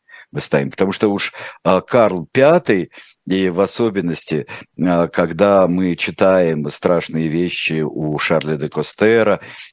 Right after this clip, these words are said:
или как-то чуть-чуть позже читаем у Генриха Мана, э, в юных и зрелых, э, годах короля Генриха Четвертого, и,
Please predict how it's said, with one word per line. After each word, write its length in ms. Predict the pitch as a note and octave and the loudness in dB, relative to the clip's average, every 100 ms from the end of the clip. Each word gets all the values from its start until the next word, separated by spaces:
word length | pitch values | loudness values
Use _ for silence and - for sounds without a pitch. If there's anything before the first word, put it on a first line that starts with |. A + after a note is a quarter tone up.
| - | -4
или 260 | G2 G2 | -2 0
как-то 380 | - F2 - E2+ | 0 -2 -2 -6
чуть-чуть 400 | - F2 F#2 D#2+ | -4 -4 -4 -2
позже 320 | F#2 F2+ E2 | 0 0 -2
читаем 420 | D#2 - F2+ E2 | -4 -2 0 0
у 60 | E2 | 0
Генриха 420 | D#2+ E2 D#2 - | -2 -2 -4 -4
Мана, 520 | E2 F#2+ A#2 A2+ G2+ - - - | 0 2 2 2 -2 -4 -20 -12
э, 60 | - F2+ F2+ | -2 2 2
в 540 | E2 F2+ F2+ F2 E2+ D#2 | 0 0 2 4 2 0
юных 360 | F2+ F2+ F2 | -2 -2 -2
и 60 | F2+ | -4
зрелых, 580 | D#2+ F2+ E2+ E2 - - | -2 0 0 -2 -6 -2
э, 240 | D#2 D#2+ | 0 0
годах 480 | D2 E2+ D#2+ D#2 - - - | -2 -2 -2 -4 -8 -20 -6
короля 340 | F2 E2+ E2 | -2 0 0
Генриха 460 | D#2+ E2+ D#2 D2 C3+ | 0 -2 -2 -4 -4
Четвертого, 840 | - D#2+ F2+ G#2+ A#2+ - F2+ F2+ - - - - - | -4 -4 0 0 0 0 0 0 -4 -16 -16 -18 -4
и, 260 | G2+ G2+ | 0 2